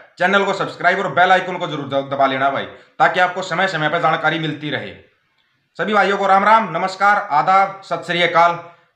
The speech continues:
वीडियो को share करना आपका काम है, सच्चाई आपके सामने रखना हमारा काम है।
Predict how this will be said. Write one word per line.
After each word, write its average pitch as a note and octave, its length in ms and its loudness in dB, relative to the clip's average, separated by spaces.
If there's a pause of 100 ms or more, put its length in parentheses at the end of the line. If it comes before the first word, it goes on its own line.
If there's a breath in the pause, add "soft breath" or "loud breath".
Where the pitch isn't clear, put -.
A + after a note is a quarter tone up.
वीडियो F#3 260 0
को G3+ 80 2
share F3 240 -2
करना F#3 220 4
आपका E3 280 4
काम E3+ 240 0
है, F#3+ 60 -2
सच्चाई G#3 440 0
आपके G#3 260 2
सामने E3+ 280 -2
रखना E3+ 220 0
हमारा B2 280 0
काम A2+ 280 -6
है। F#2+ 240 -18